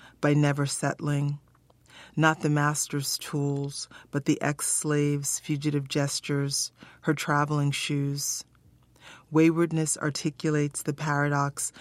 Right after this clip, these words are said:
of cramped creation, the entanglement of escape and confinement, flight and captivity. Wayward, to wander, to be unmoored, adrift,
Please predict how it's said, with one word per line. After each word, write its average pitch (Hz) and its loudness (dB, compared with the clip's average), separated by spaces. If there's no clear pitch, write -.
of 139 -4
cramped 147 0
creation, 143 -2
the 151 4
entanglement 147 0
of 147 -2
escape 147 -2
and 147 -2
confinement, 139 0
flight 143 2
and 143 0
captivity. 139 -4
Wayward, 139 2
to - -2
wander, 143 2
to - -4
be 147 4
unmoored, 143 2
adrift, 143 0